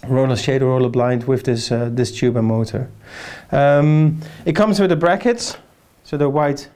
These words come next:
brackets. Um, they, they, they are suitable for wall and ceiling mounting, so however you want to, uh, install the blind, it's, uh, it's, uh, possible with these, uh,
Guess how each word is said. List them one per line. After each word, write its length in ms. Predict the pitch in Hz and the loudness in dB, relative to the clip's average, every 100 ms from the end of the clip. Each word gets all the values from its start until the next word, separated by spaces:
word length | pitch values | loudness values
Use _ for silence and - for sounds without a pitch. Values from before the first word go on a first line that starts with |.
| - | -6
brackets. 580 | 151 156 160 160 - - _ - - - | -4 -2 -2 -2 -8 -14 _ -20 -20 -6
Um, 540 | 143 139 135 139 139 - | -2 0 0 -2 -4 -2
they, 300 | 147 147 143 | 2 2 0
they, 220 | - 147 | 0 0
they 340 | 143 143 147 147 | 0 -2 0 2
are 80 | |
suitable 420 | 143 160 151 147 139 | 2 0 0 0 0
for 160 | 143 | 0
wall 300 | 139 147 139 | 0 2 0
and 240 | - 139 127 | -2 -2 -2
ceiling 300 | - 151 151 | 0 2 2
mounting, 420 | 139 147 147 147 | 2 0 0 -2
so 420 | 151 131 131 131 - - - - - | -2 -2 0 -2 -6 -20 -20 -20 -6
however 320 | 131 139 139 | 0 0 2
you 120 | 135 135 | 0 2
want 220 | 131 131 | 0 0
to, 240 | 127 127 | 2 2
uh, 40 | 120 | 0
install 440 | 123 120 - 139 | -2 -2 0 0
the 80 | 131 | 0
blind, 460 | 127 127 127 127 - - | 0 2 0 -2 -6 -10
it's, 280 | 143 - - | -8 -4 -2
uh, 420 | 123 123 120 107 - | 0 2 0 -2 -6
it's, 240 | - 127 - | -6 -4 -2
uh, 80 | 120 | -2
possible 460 | - 123 131 131 | -2 -4 -2 0
with 160 | 127 120 | 0 0
these, 260 | 120 113 | -2 -2
uh, 160 | 123 | -4